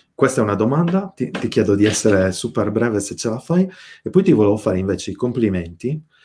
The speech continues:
perché sei super brava, bravissima nel, dal punto di vista procedurale, per tutti i dettagli tecnici, burocratici legati alle indagini.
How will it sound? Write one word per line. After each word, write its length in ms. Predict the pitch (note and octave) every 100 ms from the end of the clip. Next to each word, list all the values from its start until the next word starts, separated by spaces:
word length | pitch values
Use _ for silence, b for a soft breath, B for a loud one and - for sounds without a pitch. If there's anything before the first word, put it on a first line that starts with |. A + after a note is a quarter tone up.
| b b -
perché 360 | B2+ B2+ C#3
sei 580 | C3+ - A#2 F#2 F2+ F2+ _
super 420 | - F3 E3 G#2
brava, 420 | G2 F2 E2+ G#2+
bravissima 840 | A2 A#2 G2+ F#2 - G#2 A#2+ D#3 -
nel, 640 | A2+ A#2 G#2 G2+ F#2 F#2 G2
dal 160 | A2
punto 240 | - D3+ B2
di 100 | G#2+
vista 380 | B2 - G#2 F#2
procedurale, 920 | G#2+ G#2 A#2+ A2 G2+ F2 F2+ A#2+ - b b b b
per 140 | B2 A#2+
tutti 220 | E3+ C#3
i 20 |
dettagli 840 | G#2+ G#2 A#2 A2+ A2 G#2+ G#2+ G#2+
tecnici, 600 | - G2 - G2+ G2+ -
burocratici 1000 | G2 G2+ G2 - G#2 G2+ G#2+ - A2+ G#2+
legati 480 | G#2 F#2+ F#2 F#2 G2+
alle 200 | F#2 F#2
indagini. 800 | F#2 F#2 F2+ F2+ F2 F#2 F#2 F2+